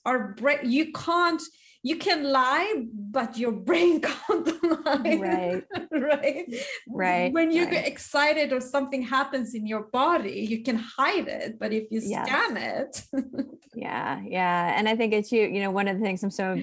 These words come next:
Speaker 2: excited about, like, as I, as I continue to work with Sentient, is the fact that they've made that ability of neuroscience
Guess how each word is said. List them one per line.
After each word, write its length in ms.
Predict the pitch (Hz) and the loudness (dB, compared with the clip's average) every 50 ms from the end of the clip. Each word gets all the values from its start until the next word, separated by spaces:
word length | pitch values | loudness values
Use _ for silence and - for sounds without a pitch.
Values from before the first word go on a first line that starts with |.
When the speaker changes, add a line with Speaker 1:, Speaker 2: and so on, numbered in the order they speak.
| - - - - | -6 -8 -10 -6
Speaker 2:
excited 500 | - 180 180 - 202 196 185 180 180 170 | -6 -6 -4 -2 -2 -2 0 0 -2 -2
about, 240 | 190 185 180 - | 0 -2 0 0
like, 160 | - 180 185 185 | 0 -2 -2 -2
as 160 | 180 175 185 | -2 0 0
I, 180 | 175 175 165 - | 0 0 0 -2
as 120 | - 175 180 | -2 -2 -2
I 60 | 170 | -2
continue 340 | 170 180 - - 185 185 180 | -2 -4 -4 -2 0 0 0
to 60 | 175 | 0
work 140 | 170 170 - | 0 -2 -2
with 80 | 175 170 | -4 -4
Sentient, 380 | - 185 180 170 - 170 - - | -4 -4 -4 -2 -2 -2 -2 -2
is 100 | 185 170 | -4 -2
the 80 | 180 175 | -4 -2
fact 240 | - 185 185 190 | -2 -2 -4 -2
that 120 | - 185 180 | -4 -4 -2
they've 180 | 190 185 175 | -2 -2 -2
made 320 | 190 175 185 180 180 - 202 _ | -2 -2 -2 -2 -2 -4 -4 _
that 300 | - 185 175 175 196 196 - - | -2 0 0 2 0 0 -2 -2
ability 540 | 196 180 175 185 180 170 175 180 180 175 | -4 -4 -2 -2 0 0 0 0 0 0
of 100 | 175 165 | 0 -2
neuroscience 640 | 165 170 175 175 175 180 180 - 185 170 175 170 170 | -2 -2 -2 -2 -2 -2 -2 -4 -4 -4 -4 -4 -6